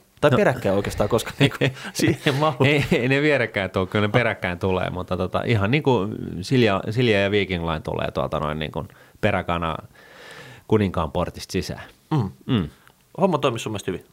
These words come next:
Speaker 2: No siis en mä tiedä toimiko se hyvin, mutta miten se käytännössä toteutuu, mutta tota, noin periaatteen tasolla niin totta kai. Siis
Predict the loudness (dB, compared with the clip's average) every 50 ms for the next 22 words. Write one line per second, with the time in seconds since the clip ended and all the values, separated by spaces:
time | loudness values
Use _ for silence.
0 | -8 0 2 4 4 4 2 -2 _ -6 -6 -6 -2 0 0 0 0 -2 -4 0
1 | 2 2 2 4 2 2 4 2 2 2 2 0 2 2 0 0 2 2 4 4
2 | 4 4 4 4 2 2 0 2 0 0 0 0 -6 -10 -12 -4 0 2 4 4
3 | 4 4 2 2 2 2 2 2 2 2 0 0 0 0 0 2 4 4 2 2
4 | 2 2 4 4 4 4 2 0 0 0 0 0 0 -2 0 0 0 2 2 2
5 | 0 0 2 2 2 4 4 2 2 0 0 0 0 0 0 0 -4 -2 0 0
6 | 0 2 0 0 0 0 0 0 -2 -2 -2 -2 -4 -4 -2 -2 -2 0 2 2
7 | 2 2 -2 -4 -4 -6 -8 -8 -8 -14